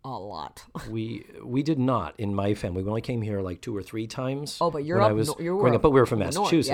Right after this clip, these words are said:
Speaker 1: Yeah,
Speaker 2: It was
Speaker 1: yeah,
Speaker 2: a
Speaker 1: yeah.
Speaker 2: longer trip. You
Speaker 1: <clears throat>
Speaker 2: guys could make a, you know, a weekend out
Speaker 1: Oh,
Speaker 2: of it
Speaker 1: for
Speaker 2: or
Speaker 1: sure.
Speaker 2: whatever.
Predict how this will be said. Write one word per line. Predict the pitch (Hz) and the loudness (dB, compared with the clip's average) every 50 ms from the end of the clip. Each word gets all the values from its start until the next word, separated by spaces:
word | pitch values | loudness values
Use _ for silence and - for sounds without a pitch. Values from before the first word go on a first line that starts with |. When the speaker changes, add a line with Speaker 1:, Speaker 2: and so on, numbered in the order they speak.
| 139 127 | 0 0
Speaker 1:
Yeah, | |
Speaker 2:
It | 123 | 0
was | 123 123 | 0 2
Speaker 1:
yeah, | 110 | 2
Speaker 2:
a | 101 | 2
Speaker 1:
yeah. | 95 | 2
Speaker 2:
longer | 92 87 82 | 0 -2 -4
trip. | - - - 147 123 90 - - | -6 -2 2 2 2 2 2 2
You | 113 123 | 2 2
Speaker 1:
<clears throat> | 117 117 | 4 4
Speaker 2:
guys | 117 - 214 147 - - | 4 4 4 2 -2 -6
could | - 101 87 101 107 | -8 -8 -8 -6 -6
make | 104 101 - - | -6 -4 -4 -6
a, | 80 78 80 - - | -8 -8 -10 -12 -12
you | 113 101 | -10 -10
know, | 92 87 82 78 | -8 -8 -8 -10
a | 80 - _ - | -12 -14 _ -12
weekend | 101 98 104 107 - 117 90 78 78 | -6 -6 -4 -4 -4 -6 -10 -8 -6
out | 78 196 | -4 -4
Speaker 1:
Oh, | - | -4
Speaker 2:
of | 82 | -2
it | 80 | -4
Speaker 1:
for | 160 | -6
Speaker 2:
or | 147 | -6
Speaker 1:
sure. | 85 165 | -6 -4
Speaker 2:
whatever. | 190 196 123 - 76 | -4 -4 -4 -6 -8